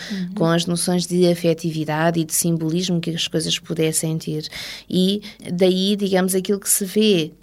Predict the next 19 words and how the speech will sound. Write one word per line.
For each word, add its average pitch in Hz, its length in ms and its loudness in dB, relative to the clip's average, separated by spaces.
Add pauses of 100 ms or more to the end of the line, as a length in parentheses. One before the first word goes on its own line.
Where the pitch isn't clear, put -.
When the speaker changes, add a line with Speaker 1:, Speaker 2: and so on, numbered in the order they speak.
Speaker 2:
também 170 480 0
nas 156 220 -2
outras 156 300 -6
esferas 156 540 -2
da 151 200 -2
atitude 170 720 -4
desses 165 500 -4
adolescentes, 165 800 -2
no 170 160 2
sentido 170 400 -2
de 170 160 -2
que, 185 340 0 (280)
portanto, - 400 2 (220)
as - 120 2
coisas 180 280 2
são 185 160 0
sempre 180 280 0
mais 170 340 2
superficiais, 190 1120 0